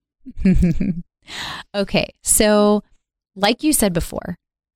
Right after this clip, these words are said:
hiring managers are taking maybe ten seconds to look at your resume. Um, me personally, when I was, you know, previous H R professional at X Y Z companies, I,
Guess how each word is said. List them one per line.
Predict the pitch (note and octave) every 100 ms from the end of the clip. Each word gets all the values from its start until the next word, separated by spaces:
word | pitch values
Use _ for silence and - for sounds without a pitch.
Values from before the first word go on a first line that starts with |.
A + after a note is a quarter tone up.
| _
hiring | - A3+ B3+ C#4+
managers | C4 B3 A3 G3 F3
are | D#3
taking | - E3 - D#3 D#3+
maybe | F3+ G#3+ A#3+
ten | A#3 G#3 G3+
seconds | E3 - E3 D#3 -
to |
look | E3 G#3
at | -
your | G#3
resume. | E3+ D3+ D#3 D#3 D#3 D#3+ - - - - _
Um, | F#3+ F#3 F3+ F3+ -
me | F#3 G#3 F4 -
personally, | - A3+ A3 A#3 G#3+ G#3+ G#3 G#3 G3+
when | E3+ E3
I | F#3+
was, | A#3 - - _ _ _ -
you | G3
know, | F#3
previous | - - B3 A#3+ A3 -
H | A3+ A3
R | A3
professional | G#3+ G#3+ G3 F#3+ G#3 F#3+ -
at | - -
X | G#3+ -
Y | A3
Z | G#3
companies, | G3+ F3+ E3 F3 F3 F3 - - - - - -
I, | A3 A#3 B3+ C4 C4